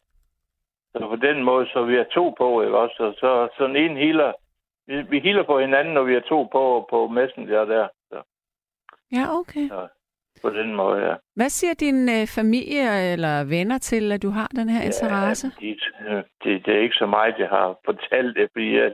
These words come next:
Speaker 1: ved, de fleste, de tror ikke rigtig på det. Det ved jeg. Så, ja, altså, jeg, der er en, der har givet et udtryk for det. Han, han slet ikke tror på det i hvert fald, men jeg, det er ikke sådan, jeg har n-, gået og nævnt det. Jeg kan godt være, at,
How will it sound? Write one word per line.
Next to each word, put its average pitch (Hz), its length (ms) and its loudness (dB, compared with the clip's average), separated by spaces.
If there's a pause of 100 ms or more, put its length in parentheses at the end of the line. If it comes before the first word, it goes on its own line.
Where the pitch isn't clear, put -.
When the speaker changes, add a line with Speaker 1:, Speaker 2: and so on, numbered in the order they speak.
Speaker 1:
ved, 135 200 2
de 107 220 -12
fleste, 123 360 -2
de 113 120 -6
tror 117 280 0
ikke 113 180 0
rigtig 110 320 -6
på 104 220 0
det. - 60 -4 (400)
Det 110 100 -2
ved 104 120 0 (100)
jeg. 101 100 -4 (540)
Så, 110 80 -4
ja, 101 220 0 (880)
altså, 104 180 0
jeg, 104 200 2 (360)
der 110 80 2
er 120 100 4
en, 156 280 4
der 110 60 4
har 110 60 2
givet 110 260 0
et 110 60 0
udtryk 110 520 0
for 110 180 2
det. 107 160 0
Han, 98 360 -2 (120)
han 107 100 2
slet 147 180 2
ikke 165 120 0
tror 110 340 0
på 107 140 2
det 98 100 0
i 95 40 0
hvert 95 280 0
fald, - 100 2
men 95 180 -4
jeg, 92 140 2 (320)
det 127 80 0
er 143 40 2
ikke 156 140 0
sådan, 135 300 2
jeg 110 100 4
har 113 180 4
n-, 110 200 -6 (640)
gået 123 220 2
og 117 80 2
nævnt 123 440 0
det. 113 180 4
Jeg 113 120 2
kan 110 200 -6
godt 143 220 2
være, 127 280 4
at, 110 60 0